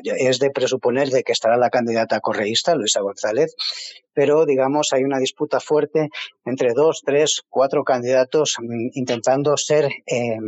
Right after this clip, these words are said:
digamos, el rival o el adversario en esa segunda vuelta al correísmo. Eso ahora mismo está muy difícil de definir porque es una permanente, digamos, esta campaña se ha convertido en una campaña donde hay acusaciones de unos sobre otros,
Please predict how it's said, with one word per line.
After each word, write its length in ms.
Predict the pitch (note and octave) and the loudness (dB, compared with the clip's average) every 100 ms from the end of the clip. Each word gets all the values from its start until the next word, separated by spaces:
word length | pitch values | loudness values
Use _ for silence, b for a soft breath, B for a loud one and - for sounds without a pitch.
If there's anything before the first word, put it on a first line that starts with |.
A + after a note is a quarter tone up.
| G#2 | -6
digamos, 400 | G#2+ A#2 C3 - | -2 0 0 0
el 100 | B2 | 0
rival 460 | A#2 A#2+ C3+ D#3 D#3+ | 0 0 2 2 2
o 80 | |
el 60 | C3+ | 2
adversario 500 | A#2+ G#2+ A2+ C3 C3+ | 0 -2 -4 0 0
en 80 | B2+ | 0
esa 180 | B2 B2 | -2 -2
segunda 380 | A#2+ B2 B2+ | -2 -2 0
vuelta 420 | A#2+ B2 A#2+ C#3 C3+ B B B B | 2 2 0 0 0 B B B B
al 160 | B2+ | -2
correísmo. 560 | B2 B2 A2+ A2 G#2 B2+ | 0 0 0 0 0 0
Eso 300 | D3 E3 E3 D#3+ - | 2 2 2 0 -2
ahora 200 | D3 D3+ | 0 0
mismo 440 | D3+ D#3 D#3+ D#3 - B B - | 0 0 0 0 -2 B B -6
está 320 | C3 D#3 D3 | -4 0 0
muy 200 | D3 E3 | 2 2
difícil 560 | D3+ - D3 - C3+ B2 | 0 0 -2 -2 -2 0
de 260 | B2+ B2 A2 G#2 | 2 2 0 -4
definir 500 | B2+ C3 D3+ D#3+ G3 G3 | -2 0 2 2 0 0
porque 400 | D3+ C#3+ D3 C#3 | -2 0 2 2
es 140 | C3+ | 2
una 180 | E3+ D#3 | 0 0
permanente, 960 | - D3+ C3+ C3 D3+ F3+ F#3 F#3+ F#3+ F3+ - | 0 0 0 0 0 0 0 0 0 0 -4
digamos, 440 | B2+ C3 C#3+ C3+ | -4 0 0 0
esta 220 | C#3+ - | -4 -4
campaña 400 | D3 C3+ D3 D3 | -2 0 0 2
se 100 | C#3 | 0
ha 60 | C#3 | 0
convertido 600 | C3+ B2 A#2 C3+ C#3 C#3 B B B B | 0 -2 -2 0 2 0 B B B B
en 140 | C3 | -2
una 140 | C#3+ C3+ | 0 0
campaña 540 | C3+ B2+ C#3+ C#3+ C#3 | 0 2 2 2 0
donde 300 | C3+ B2+ B2+ | 0 0 2
hay 140 | C3 | 4
acusaciones 720 | C#3+ - C#3 A#2+ - C#3 C#3+ A#2 | 2 0 0 0 0 0 0 0
de 100 | A#2 | 0
unos 300 | C#3 C#3+ - | 0 0 0
sobre 320 | C3+ A2 A#2+ | 0 0 2
otros, 480 | C3+ C#3 D#3+ D#3+ | 2 2 2 2